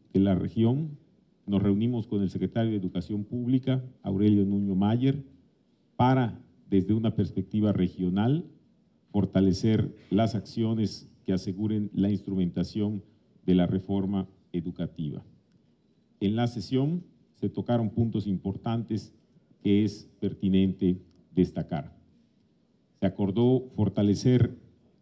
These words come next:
las estrategias para evitar el riesgo de rezago y abandono escolar e impulsar la instrumentación del Programa Nacional de Convivencia Escolar, así como el establecimiento de protocolos de prevención y atención a sistemas de acoso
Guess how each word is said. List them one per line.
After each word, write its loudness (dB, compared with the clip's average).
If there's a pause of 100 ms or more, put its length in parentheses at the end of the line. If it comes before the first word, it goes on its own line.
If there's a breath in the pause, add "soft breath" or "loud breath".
(140)
las 2
estrategias 2
para 0
evitar 0
el 2
riesgo 0
de 0
rezago 0
y -2
abandono -4
escolar 0 (640)
e 2
impulsar 2
la 4
instrumentación -2 (280)
del 6
Programa -2
Nacional 2 (180)
de 2
Convivencia 0
Escolar, -2 (640)
así -2
como 0
el 6
establecimiento 0
de 2
protocolos -4
de 2
prevención -2 (180)
y 2
atención -2
a 0
sistemas -4
de 2
acoso -6